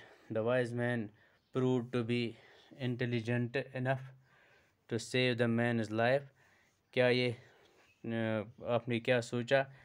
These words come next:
क्या वाइज मैन एक साबित हुआ कि एक इंटेलिजेंट, अ, कि जिस, जो इसने इसकी जान बचाई? Yes, if had, if he had told the man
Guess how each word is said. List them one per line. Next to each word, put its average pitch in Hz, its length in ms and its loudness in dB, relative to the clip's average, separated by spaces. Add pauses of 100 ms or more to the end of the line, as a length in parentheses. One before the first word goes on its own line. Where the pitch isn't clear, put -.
(200)
क्या 120 180 6
वाइज 120 440 4
मैन 123 400 0 (100)
एक 117 260 -4
साबित 123 500 0
हुआ 123 240 2
कि 110 380 -10 (440)
एक 117 220 -4
इंटेलिजेंट, 120 800 -2
अ, - 80 -6 (600)
कि 110 420 -6
जिस, 107 460 -4
जो 113 340 0
इसने 110 340 -2
इसकी 147 540 -4
जान 110 360 0
बचाई? 104 520 -2 (480)
Yes, 117 320 0 (460)
if 123 160 -2 (220)
had, 127 340 4 (120)
if 143 180 0 (720)
he 123 240 0
had 123 360 2 (600)
told 131 280 4
the 120 220 4
man 120 440 2